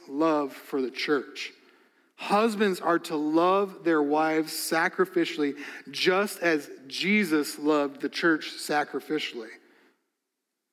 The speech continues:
He loved her so much that he gave his life that she might have new life. And this is a, a sidebar conversation, but husbands, the responsibility to lead in service is always yours.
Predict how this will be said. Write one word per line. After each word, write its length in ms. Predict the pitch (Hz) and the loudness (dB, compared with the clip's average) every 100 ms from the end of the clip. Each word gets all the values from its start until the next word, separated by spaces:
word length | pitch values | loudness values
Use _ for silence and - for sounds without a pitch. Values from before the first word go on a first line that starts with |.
| _ _ _ _ _ _ | _ _ _ _ _ _
He 120 | 185 | 0
loved 380 | 175 180 208 202 | 4 6 6 2
her 140 | 196 | 0
so 400 | 165 - 196 202 | 0 2 4 6
much 260 | 214 185 175 | 6 4 2
that 140 | 180 | 0
he 120 | 143 170 | 0 -2
gave 360 | 160 170 185 | 4 6 6
his 200 | 185 147 | 2 -4
life 500 | 147 156 156 143 - - - | -2 0 2 0 -4 -20 -10
that 140 | - 143 | -6 -2
she 320 | - - 180 | -2 -2 -2
might 300 | 175 160 151 | 2 2 2
have 360 | - 147 127 127 | 0 -2 -2 -4
new 240 | 143 147 | 0 0
life. 340 | 131 117 123 | 0 -4 -6
And 120 | 151 143 - - - | -4 -4 -8 -16 0
this 160 | 196 | 0
is 140 | 214 175 | 2 2
a, 160 | 160 147 - | 0 -2 -6
a 60 | |
sidebar 640 | 151 - 180 180 180 175 160 | -6 0 2 4 4 2 0
conversation, 600 | - 165 156 - 156 160 | 0 -2 0 0 0 0
but 160 | 147 | -2
husbands, 640 | - 185 185 151 131 117 - - _ _ _ _ _ _ _ _ - - - | 0 0 2 0 -4 -6 -16 -20 _ _ _ _ _ _ _ _ -20 -18 2
the 80 | 170 | 4
responsibility 1000 | 170 - 190 180 214 220 185 185 180 | 4 0 0 2 2 2 4 4 4
to 240 | 170 - 160 | 0 -2 -2
lead 480 | 143 151 175 180 170 | 0 -2 -2 -4 -4
in 260 | 156 147 | -4 -4
service 540 | 135 - 151 147 139 - | -4 2 4 4 0 -4
is 160 | 135 - | -8 -4
always 500 | 143 135 131 127 117 | -2 0 0 -2 -4
yours. 520 | 120 110 98 - - | -6 -8 -10 -14 -16